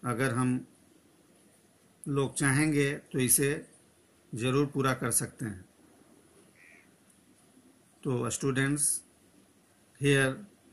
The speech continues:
I stop this story and, uh, in next video I will resume from here। So that's all।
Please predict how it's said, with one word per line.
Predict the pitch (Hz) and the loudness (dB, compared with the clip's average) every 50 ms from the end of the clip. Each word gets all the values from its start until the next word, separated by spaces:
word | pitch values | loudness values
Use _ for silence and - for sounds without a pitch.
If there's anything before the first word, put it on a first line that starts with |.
| - - - | -20 -16 -10
I | 135 127 123 123 120 | -4 -2 0 0 0
stop | 120 - - 147 143 147 147 147 - - - - 156 120 | -2 -2 0 0 2 2 0 -2 -8 -20 -18 -16 -8 -2
this | 131 127 123 147 131 - | 0 2 2 2 2 -2
story | - - 139 139 135 139 147 160 - - _ _ _ _ _ _ _ _ _ _ _ _ _ _ _ _ _ _ _ _ _ _ _ _ - | -2 -2 0 0 0 0 -2 -4 -6 -10 _ _ _ _ _ _ _ _ _ _ _ _ _ _ _ _ _ _ _ _ _ _ _ _ -4
and, | 131 127 127 123 123 123 117 | -2 0 2 2 0 0 -2
uh, | 123 120 120 117 120 120 - - | -2 -2 -2 -4 -6 -10 -12 -8
in | 143 135 127 131 | -4 -2 0 2
next | 135 147 147 143 - | 2 2 2 0 0
video | 143 143 135 127 131 131 131 131 147 220 - - _ _ _ _ _ _ _ _ _ _ _ _ _ _ - | -2 0 0 2 2 2 0 0 -2 -6 -10 -16 _ _ _ _ _ _ _ _ _ _ _ _ _ _ -6
I | - 123 123 123 | -2 -2 0 0
will | 120 127 123 117 117 | 0 0 0 0 0
resume | 127 127 110 - 139 143 143 135 135 147 156 160 165 - _ _ _ _ _ _ _ _ _ _ _ _ _ _ _ _ _ _ _ _ _ _ _ _ _ _ _ _ _ _ _ _ _ _ _ _ _ _ _ _ _ _ _ _ _ _ - - - | 0 2 2 2 4 4 2 2 0 -2 -6 -10 -16 -18 _ _ _ _ _ _ _ _ _ _ _ _ _ _ _ _ _ _ _ _ _ _ _ _ _ _ _ _ _ _ _ _ _ _ _ _ _ _ _ _ _ _ _ _ _ _ -14 -6 -2
from | 147 135 135 131 | 0 0 2 2
here। | 120 131 135 131 127 123 139 147 - - _ _ _ _ _ _ _ _ _ _ _ _ _ - - _ _ _ _ _ _ _ _ _ _ _ _ _ _ _ _ _ _ _ _ - | 2 2 2 2 0 0 -4 -8 -14 -20 _ _ _ _ _ _ _ _ _ _ _ _ _ -20 -20 _ _ _ _ _ _ _ _ _ _ _ _ _ _ _ _ _ _ _ _ -20
So | - - 156 139 127 | -10 -4 -2 -2 0
that's | 110 110 127 131 131 - - | 0 2 2 2 2 2 2
all। | 147 131 131 135 147 | 2 2 0 0 -2